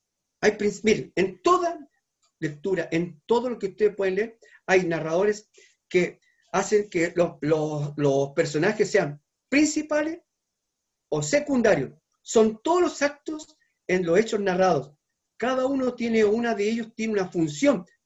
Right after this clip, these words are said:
principal. Cada uno, cada uno de ellos tiene un propósito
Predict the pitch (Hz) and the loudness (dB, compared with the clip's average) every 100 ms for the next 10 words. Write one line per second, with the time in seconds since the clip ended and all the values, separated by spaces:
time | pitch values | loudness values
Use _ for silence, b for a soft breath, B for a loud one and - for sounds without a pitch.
0 | _ 285 320 302 - 294 294 208 147 _ | _ 2 2 2 -2 0 2 0 -4 _
1 | _ _ _ 147 160 165 180 185 170 - | _ _ _ -4 0 2 2 2 0 -4
2 | _ _ _ 160 165 170 185 151 165 180 | _ _ _ -2 0 2 0 0 0 -2
3 | 147 180 180 160 147 - 143 139 - 311 | -2 0 0 0 -6 -2 0 0 0 -2
4 | 311 156 143 107 | -2 -6 -8 -8